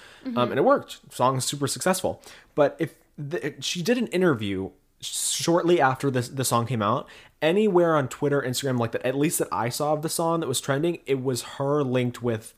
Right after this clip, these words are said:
Speaker 1: blackfishing. Um, for those of you who don't know what blackfishing is, there were a couple people in our comments that were like, "What is blackfishing?" It's a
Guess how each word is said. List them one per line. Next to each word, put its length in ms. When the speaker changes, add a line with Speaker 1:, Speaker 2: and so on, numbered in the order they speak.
Speaker 1:
blackfishing. 540
Um, 260
for 100
those 140
of 80
you 80
who 60
don't 200
know 140
what 60
blackfishing 500
is, 80
there 80
were 100
a 40
couple 260
people 280
in 100
our 80
comments 320
that 40
were 60
like, 160
"What 320
is 80
blackfishing?" 560
It's 380
a 520